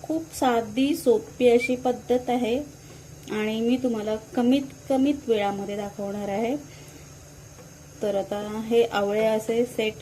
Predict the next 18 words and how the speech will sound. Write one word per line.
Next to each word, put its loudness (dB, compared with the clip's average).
करून 0
घेऊया. 4
आवळे -12
जाळीमध्ये 4
ठेवले 2
की 2
आपण 0
गॅस 0
on -2
करूया 4
आणि -2
ह्यावर 2
एक -4
झाकण 2
ठेवूया 0
आणि -2
हे 2
आवळे -2